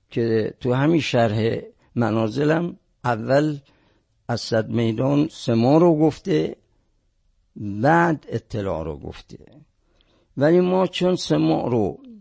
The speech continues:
از منازل گفته بودیم، دیگه از صد میدان نگفتیم، اطلاع رو گفتیم. چرا؟ چون اطلاع هم از سماع تولید می‌شه. لذا اون مطالبی که در اطلاع ایشون آورده بود، اونها رو برای شما گفتیم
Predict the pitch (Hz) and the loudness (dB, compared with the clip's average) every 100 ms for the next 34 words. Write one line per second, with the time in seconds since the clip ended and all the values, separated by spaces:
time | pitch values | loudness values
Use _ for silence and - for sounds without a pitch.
0 | _ _ _ 120 110 - - 117 117 117 | _ _ _ -6 -6 -8 -8 -4 -2 -2
1 | 120 110 123 120 120 110 - 120 127 127 | -2 0 -2 0 -4 -2 -2 0 -2 0
2 | 165 165 139 131 160 175 180 - _ _ | 0 2 0 0 0 0 -4 -10 _ _
3 | - 120 - 120 123 123 113 135 127 127 | -8 -6 -2 -2 0 -2 0 0 0 0
4 | 143 156 165 - 175 180 - 139 - 131 | 0 -2 -4 -2 0 0 -2 -4 0 2
5 | 147 180 190 175 151 - 170 175 175 _ | 4 4 2 0 -2 0 2 2 -2 _
6 | _ _ _ - 151 165 170 - 165 - | _ _ _ -2 2 4 4 2 -2 -2
7 | 135 - 135 143 156 165 135 - 135 151 | -4 -4 0 2 2 2 0 2 4 6
8 | 165 - - _ _ _ - 117 110 104 | 4 0 -10 _ _ _ -4 -2 0 -2
9 | - 92 - - 82 82 _ _ _ _ | -2 -4 -4 -8 -10 -12 _ _ _ _
10 | _ _ - 120 139 165 165 131 - 165 | _ _ 0 2 4 4 4 2 2 2
11 | 165 147 - 139 151 151 131 117 117 113 | 4 2 0 -2 0 0 -2 0 0 -2
12 | 107 - 120 - - 135 170 123 131 - | -6 -10 -10 -8 -2 2 2 0 -4 -2
13 | 127 117 117 110 113 110 101 110 104 107 | -2 0 0 -2 -2 -4 -4 -4 -2 -2
14 | - 127 107 101 101 - 113 113 135 147 | 0 0 2 0 -4 -4 -2 -2 -2 -4
15 | - 160 160 143 - | 2 6 8 6 2